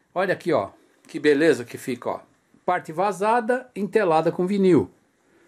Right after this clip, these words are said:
tá? Então, vamos ver aqui como resolver. É simples, simples, simples. Não perca seu tempo. Você quer brincar, você quer voar, tá? É gostoso, todo mundo fala, "Ai, maravilhoso construir,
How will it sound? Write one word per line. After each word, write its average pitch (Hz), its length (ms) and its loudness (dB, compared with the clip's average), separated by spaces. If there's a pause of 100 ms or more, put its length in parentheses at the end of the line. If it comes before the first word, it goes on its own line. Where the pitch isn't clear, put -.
(140)
tá? 165 400 -2 (1160)
Então, 120 160 -4
vamos 135 300 -2
ver 156 200 0
aqui 151 280 -2
como 175 340 -2
resolver. 151 720 0
É - 160 -2
simples, 180 600 2
simples, 170 460 -6
simples. 139 340 -4
Não 156 160 -6
perca 175 280 -6
seu 160 200 -2
tempo. 135 480 -4 (1400)
Você - 140 -8
quer 160 220 -2
brincar, 139 460 2
você 120 140 -10
quer 147 180 -2
voar, 135 560 2 (460)
tá? 160 400 -4 (720)
É 240 100 -4
gostoso, 247 640 2
todo 240 220 -6
mundo 233 180 -8
fala, 220 360 0
"Ai, 214 120 2
maravilhoso 170 1120 4
construir, 135 760 -6